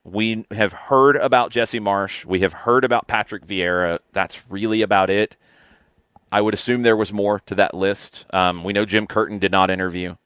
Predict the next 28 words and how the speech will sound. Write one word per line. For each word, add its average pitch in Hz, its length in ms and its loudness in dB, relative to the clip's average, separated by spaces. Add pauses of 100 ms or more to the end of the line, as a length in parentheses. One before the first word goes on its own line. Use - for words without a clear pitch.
(340)
That, 92 280 2
those 98 240 0
are 95 80 -2
things 98 300 -4
that 92 140 2
are 92 120 2
out 87 220 2
there 85 140 0
now. 82 340 -4 (760)
Um, 92 420 2 (220)
if - 240 2
that 135 360 2
is 151 200 -6
the 151 440 0
pool 180 540 0
of 127 180 2
who 151 180 -6
was 160 200 0
available, 135 560 4
who 135 180 2
was 139 160 2
interested, 123 560 0 (180)
who 147 140 0
got 135 220 2
to 143 80 -6
those 127 160 0
final 120 280 0
stages, 110 500 0